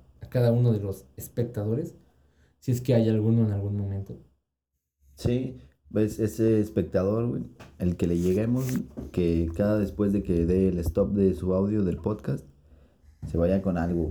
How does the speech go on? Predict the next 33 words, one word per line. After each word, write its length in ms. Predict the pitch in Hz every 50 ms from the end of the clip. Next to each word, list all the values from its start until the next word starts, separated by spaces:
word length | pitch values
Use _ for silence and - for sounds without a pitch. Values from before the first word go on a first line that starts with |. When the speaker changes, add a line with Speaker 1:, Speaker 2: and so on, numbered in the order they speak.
| 87 92
Speaker 2:
mínimo 380 | 98 95 98 101 101 98 95
con 160 | - 101 107
algo, 240 | 110 120 123 123 117
un 320 | - 110 120 123 120 117 117
punto 220 | 117 117 107 -
de 40 | 117
interés 280 | 110 95 95 92 92 -
para 220 | - 101 90 85
investigarlo. 560 | 82 78 78 78 - - 78 80 82 - - 139
Speaker 1:
Un 60 | 143
saludo 260 | 156 151 147 151 156
a 40 | 151
la 120 | 156 175
persona 340 | - 117 120 131 139 143 147 147
hermosa 680 | 135 117 104 110 113 120 127 127 127 160 170 180 - -
que 80 | - 123
nos 180 | 113 107 101 104
está 180 | 98 - -
escuchando. 640 | 104 - - 117 117 - 120 117 127 143 156 - - - - - _ -
Eres 180 | 110 107 - 127
una 160 | 123 113 110
gran 300 | 107 117 117 117 113 113
persona. 540 | - 117 107 - 117 110 107 110 113 127 - - - - - - - - - - -
Nunca 460 | 113 117 120 120 131 120 117 117 110
dejes 300 | 107 113 - - 117 -
que 100 | - 113
nadie 200 | 107 104 107 113
se 120 | 113 117
burle 300 | 104 101 107 117 110 107
de 80 | 104 101
tus 160 | 101 - 104
sueños, 340 | - 104 95 92 92 92 -
¿ok? 140 | 107 -